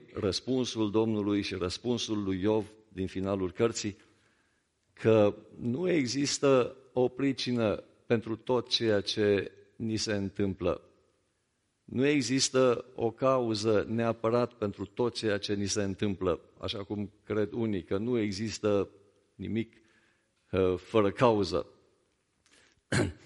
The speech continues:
Uh, sigur că există un scop în toate lucrurile, nu se întâmplă nimic fără scop.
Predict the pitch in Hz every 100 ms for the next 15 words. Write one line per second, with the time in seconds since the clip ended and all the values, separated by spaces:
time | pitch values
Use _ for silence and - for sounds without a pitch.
0 | - _ _ _ _ _ 113 98 82 -
1 | 135 120 120 113 120 131 117 101 - 170
2 | - - - _ - 104 101 95 92 87
3 | 101 101 120 117 - _ _ _ _ 104
4 | 104 113 120 104 - 123 117 110 104 107
5 | 104 123 - 107 98 - 147 -